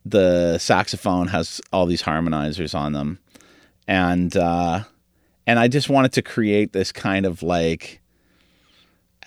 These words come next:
uh, this kind of, like, post-apocalyptic, end of the world kind of feel, uh, with that song, like, this, because it was inspired by, like, um, just,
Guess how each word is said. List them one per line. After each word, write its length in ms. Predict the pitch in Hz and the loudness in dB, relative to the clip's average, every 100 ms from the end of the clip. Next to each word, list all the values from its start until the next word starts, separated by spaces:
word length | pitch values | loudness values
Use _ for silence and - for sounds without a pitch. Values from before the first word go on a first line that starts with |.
| - - | -20 -18
uh, 220 | - - - - | -14 -12 -14 -14
this 220 | 90 - | -10 -8
kind 420 | - - 131 131 | -8 -8 -4 -2
of, 140 | 120 92 | -2 -2
like, 220 | 87 - | -4 -4
post-apocalyptic, 1500 | - 139 131 131 120 - 110 101 - 78 92 - 92 85 - - | -4 2 2 2 -4 -6 -4 -4 -2 -2 -2 -2 -4 -4 -6 -4
end 220 | 101 98 | -2 0
of 60 | 87 | 0
the 100 | 90 | -2
world 480 | 85 87 85 85 | 0 2 2 -2
kind 320 | - - 85 80 | -6 -4 -2 -4
of 100 | 76 | -6
feel, 640 | - 101 92 76 64 - _ _ - - _ | -6 -2 0 0 -4 -10 _ _ -20 -20 _
uh, 480 | - 90 85 82 78 - _ _ - | -4 -2 0 -2 -4 -8 _ _ -6
with 200 | 101 87 | -4 0
that 200 | 90 71 | -2 -2
song, 520 | - 92 85 82 82 | -2 -2 -2 -2 -4
like, 360 | 78 78 - - | -4 -6 -8 -6
this, 300 | 87 - - - | -4 -4 -10 -8
because 260 | 98 92 92 | -8 -4 -2
it 80 | |
was 140 | 95 98 | -2 -2
inspired 720 | 95 - - 95 117 107 98 | -4 -4 0 2 2 0 -2
by, 340 | - 50 50 | -4 -2 -2
like, 460 | 50 50 50 50 - | -2 -2 -4 -6 -8
um, 520 | 50 50 50 50 60 98 _ _ _ - _ _ _ _ _ | -8 -8 -8 -8 -10 -12 _ _ _ -20 _ _ _ _ _
just, 200 | - 107 | -6 -6